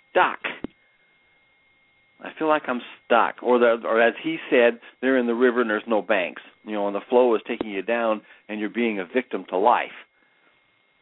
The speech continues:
It's a choice. It's always a choice. And you can choose to stay where you are if you're a wage earner and have your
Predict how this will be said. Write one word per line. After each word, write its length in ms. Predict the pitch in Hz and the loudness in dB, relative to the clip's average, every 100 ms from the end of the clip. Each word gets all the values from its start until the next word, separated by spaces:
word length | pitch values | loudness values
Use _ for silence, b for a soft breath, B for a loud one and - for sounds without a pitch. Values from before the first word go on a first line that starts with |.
| _ | _
It's 160 | 127 107 | -10 -10
a 80 | - - | -12 -6
choice. 220 | 120 85 - - - _ _ _ _ _ _ _ _ _ _ _ _ _ _ _ _ _ _ _ - | -4 -4 -6 -16 -20 _ _ _ _ _ _ _ _ _ _ _ _ _ _ _ _ _ _ _ -10
It's 180 | 104 - - | -10 -6 2
always 440 | 120 127 85 80 - - _ | 4 4 0 -6 -12 -20 _
a 60 | 85 - - | -14 -12 -4
choice. 260 | 123 87 - - - _ _ _ _ _ _ _ _ _ _ _ _ _ _ _ _ _ _ _ _ _ _ _ _ | -2 -2 -6 -18 -20 _ _ _ _ _ _ _ _ _ _ _ _ _ _ _ _ _ _ _ _ _ _ _ _
And 100 | 107 | -6
you 80 | 117 | -6
can 180 | - 107 - - | -6 -10 -10 -8
choose 500 | 214 196 127 117 123 - b - | -4 0 0 0 -6 -12 b -14
to 60 | 117 - | -14 0
stay 200 | 135 139 | 2 4
where 160 | 147 | 4
you 220 | 131 127 - | 4 2 0
are 560 | 123 117 85 90 170 - _ _ | 0 2 2 0 -2 -8 _ _
if 160 | 104 | -8
you're 120 | 107 101 | -2 0
a 60 | |
wage 300 | 92 117 120 101 | 2 2 0 -4
earner 340 | 85 85 110 - _ - | -8 -8 -10 -14 _ -8
and 120 | 95 | -4
have 200 | 113 | -4
your 100 | 101 | -4